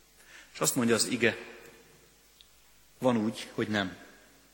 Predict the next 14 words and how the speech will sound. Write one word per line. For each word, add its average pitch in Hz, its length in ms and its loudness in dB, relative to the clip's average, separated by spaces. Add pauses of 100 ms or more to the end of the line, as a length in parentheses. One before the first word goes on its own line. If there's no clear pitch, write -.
(640)
Minden 156 360 6
terheteket, 127 640 4
minden 143 360 6
gondotokat 127 640 4
őre 117 340 6
vessétek, - 680 4 (600)
mert 139 200 8
ő 160 80 6
olyan 180 320 10
támasz, 113 420 8
olyan 165 240 8
gondviselő, 156 680 4 (1800)
aki 131 260 2
nem 143 320 4